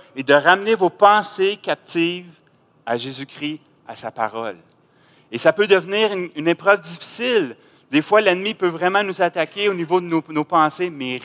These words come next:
résistez, résistez. On a aussi des épreuves qui sont liées à des attentes insatisfaites. Et ça,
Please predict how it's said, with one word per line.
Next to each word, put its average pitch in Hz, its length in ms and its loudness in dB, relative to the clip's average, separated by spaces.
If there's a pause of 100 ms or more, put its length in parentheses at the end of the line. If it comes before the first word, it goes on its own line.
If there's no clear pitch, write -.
résistez, 156 680 -10 (440)
résistez. 123 800 -12 (3750)
On 202 240 4
a 196 120 6
aussi 196 400 -6
des 170 200 2
épreuves 170 320 2
qui - 120 -10
sont 160 140 -2
liées 165 300 -2
à 156 80 2
des 135 220 -4
attentes 156 480 0 (300)
insatisfaites. 151 960 -6 (680)
Et 139 120 -4
ça, 208 480 2